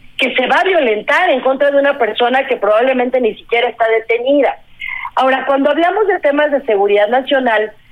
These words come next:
la ley de la materia, entre otras instituciones, eh, encarga esta sensible tarea al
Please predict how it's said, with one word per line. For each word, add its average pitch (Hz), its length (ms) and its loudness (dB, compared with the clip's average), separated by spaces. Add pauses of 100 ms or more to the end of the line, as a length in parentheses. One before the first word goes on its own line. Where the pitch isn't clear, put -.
(520)
la 262 180 2
ley 302 240 2
de 359 100 0
la 339 120 0
materia, 254 800 -2 (460)
entre 190 600 0
otras 269 500 2 (120)
instituciones, 233 1120 -2 (140)
eh, 202 400 0
encarga 277 640 0
esta 262 300 -2
sensible 233 480 -2
tarea 208 560 0 (220)
al 277 140 -2